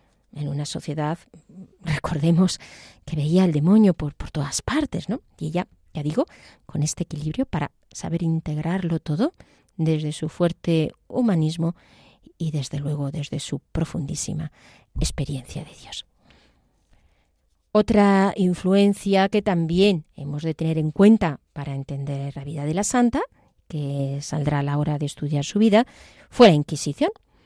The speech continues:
La Inquisición, pues, originaba una ola de, de miedo en los sectores religiosos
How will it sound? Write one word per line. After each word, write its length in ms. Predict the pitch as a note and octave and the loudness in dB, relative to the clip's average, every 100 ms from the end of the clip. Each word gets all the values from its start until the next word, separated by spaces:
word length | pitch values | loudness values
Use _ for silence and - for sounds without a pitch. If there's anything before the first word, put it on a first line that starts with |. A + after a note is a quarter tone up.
| _ _ _ _ | _ _ _ _
La 60 | D#3 | -4
Inquisición, 500 | F3 - F3 F#3 F#3+ | -2 -2 -2 0 0
pues, 160 | G#3+ | 0
originaba 560 | F3+ D3+ D#3+ F3 F#3 F#3 | -2 0 0 2 4 4
una 400 | F3+ F3+ E3+ E3+ | 2 2 2 2
ola 200 | E3+ F#3 | 2 0
de, 140 | F#3 | -2
de 140 | E3 D3 | -4 -2
miedo 420 | E3 G#3 E3+ E3 | 4 4 4 0
en 80 | D#3 | -4
los 140 | D#3+ | -4
sectores 400 | - - - D3+ | -8 -8 -6 -6
religiosos 720 | C#3+ C#3+ - F#3+ G3 - D3 | -6 -12 -4 -2 0 -4 -10